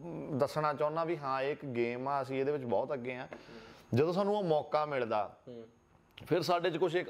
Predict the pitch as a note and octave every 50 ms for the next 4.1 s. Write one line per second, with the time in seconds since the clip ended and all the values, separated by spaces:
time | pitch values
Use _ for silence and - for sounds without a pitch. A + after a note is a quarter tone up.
0 | - - C#3+ C3 C3 C#3 C3+ C#3 E3+ F3 D#3+ D3+ C#3 A#2 A2+ C3 B2+ A2 G#2+ G#2
1 | G2+ G#2+ A2+ B2+ B2+ - D3 D#3 D#3 C#3+ D3+ D3+ C#3 A#2+ D3 C#3+ B2+ D3 D3 C#3
2 | C#3 C#3+ D3 C#3 C#3 D#3 D#3+ D3 A#2 C3 C3+ C#3 B2 A#2+ A#2 A#2 A#2+ A2 A#2 A#2+
3 | A#2 A#2 A2+ A2 A2+ A#2+ A#2+ A2+ A2 B2 B2+ B2+ C3 B2 A#2 A2 A2+ A2 A2+ A2+
4 | A#2+ B2